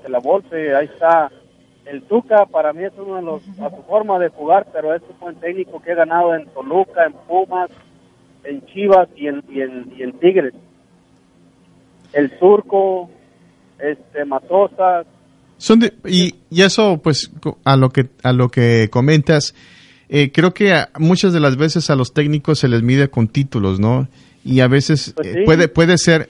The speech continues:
Speaker 2: a eso puede ser, eh, a veces puede llevar a algo erróneo, porque,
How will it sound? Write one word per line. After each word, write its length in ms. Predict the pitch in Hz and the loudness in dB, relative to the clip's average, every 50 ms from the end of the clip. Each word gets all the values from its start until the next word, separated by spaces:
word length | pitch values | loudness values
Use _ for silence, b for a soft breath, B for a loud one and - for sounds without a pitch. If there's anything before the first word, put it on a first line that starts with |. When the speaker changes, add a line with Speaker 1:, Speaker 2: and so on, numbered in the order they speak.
| _ | _
Speaker 2:
a 100 | - 131 | -2 -2
eso 160 | 139 135 - 147 | -2 -2 -2 -2
puede 220 | - 147 143 143 | 0 0 0 2
ser, 300 | - - 143 139 139 135 b b b b b b b _ | 2 0 0 0 0 -4 b b b b b b b _
eh, 800 | - 113 113 110 110 107 104 101 101 98 98 98 95 95 92 90 - - _ _ _ _ _ - 147 - _ _ _ _ - - | -4 -2 0 0 0 2 0 0 0 0 0 0 0 0 -2 -4 -6 -12 _ _ _ _ _ -14 -14 -14 _ _ _ _ -12 -2
a 120 | - 127 | 0 2
veces 200 | 127 135 135 135 | 2 2 0 -2
puede 240 | - - 147 135 135 | -2 -2 0 0 2
llevar 340 | 131 123 120 117 123 131 131 | 2 2 2 2 2 2 0
a 260 | - - - - 107 | -2 -4 -4 -4 -2
algo 280 | 120 120 123 131 131 120 | -2 0 0 2 2 2
erróneo, 420 | 117 110 123 143 170 170 147 123 | 2 2 2 2 4 4 2 0
porque, 460 | - - 123 107 - - 127 120 110 | 0 0 -2 -2 0 0 0 0 0